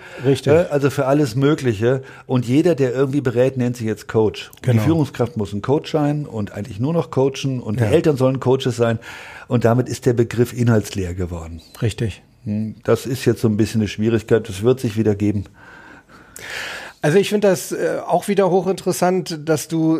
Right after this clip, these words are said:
Speaker 1: wirklich so, ohne groß nachdenken zu müssen, gesagt hast, es ist wirklich, es kommt auf den richtigen Augenblick an. Und was du jetzt ja auch wieder angesprochen hast, ist,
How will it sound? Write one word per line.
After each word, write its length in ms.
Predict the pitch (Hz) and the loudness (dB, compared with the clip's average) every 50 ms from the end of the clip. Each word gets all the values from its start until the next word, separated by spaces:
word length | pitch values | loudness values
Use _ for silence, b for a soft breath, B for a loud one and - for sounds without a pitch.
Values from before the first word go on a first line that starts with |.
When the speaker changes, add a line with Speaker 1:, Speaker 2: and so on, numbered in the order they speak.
| - - 196 | -2 -4 -6
Speaker 1:
wirklich 400 | 143 123 175 175 - 165 135 - | -4 -4 -4 -2 -4 -4 -4 -2
so, 180 | 165 156 143 | -2 -2 0
ohne 320 | - 208 202 233 226 220 185 | 2 2 4 4 4 2 2
groß 300 | - 165 196 202 196 - | 2 2 2 2 2 2
nachdenken 440 | 185 196 190 - 175 170 165 160 | -2 -2 0 0 -2 -2 -2 -2
zu 120 | - - 156 | -4 -4 -2
müssen, 480 | 156 170 160 - 170 160 160 165 160 147 | -2 -2 0 0 0 0 0 0 0 0
gesagt 400 | 160 139 143 151 151 147 - - | -2 0 2 2 2 2 0 0
hast, 240 | 160 151 143 - - | 0 0 0 -2 -4
es 220 | - - - - | -6 -6 -4 -4
ist 160 | - - - | -6 -6 -4
wirklich, 280 | 151 143 123 147 143 147 | -4 -2 0 0 0 0
es 200 | 160 131 - - | 0 -2 -2 -2
kommt 180 | - 151 147 | -2 -2 0
auf 120 | 151 127 - | -2 -4 -2
den 160 | - 143 127 | 0 0 0
richtigen 440 | 127 143 143 - - 165 147 139 151 | 0 0 -2 -2 -2 -4 -4 -4 -2
Augenblick 920 | - - 147 143 135 131 135 127 117 120 123 - 104 104 101 - - - | 0 2 4 4 4 2 2 0 0 -2 -4 -4 -4 -4 -4 -4 -6 -6
an. 320 | 113 131 120 113 113 113 | -4 -4 -2 -2 -2 -2
Und 300 | - 160 135 131 120 - | -2 -2 -2 -4 -2 0
was 160 | - 147 139 | 0 0 2
du 80 | - 151 | 2 0
jetzt 140 | 135 120 - | 0 0 2
ja 100 | - - | 0 2
auch 220 | - 151 147 - | 2 2 0 0
wieder 160 | 185 165 185 | 2 2 2
angesprochen 520 | 175 175 175 170 - - - 160 156 160 170 | 2 2 0 -2 -2 -2 -2 -2 0 0 0
hast, 180 | 165 165 - - | -2 0 0 -2
ist, 180 | 156 - - | -4 -4 -6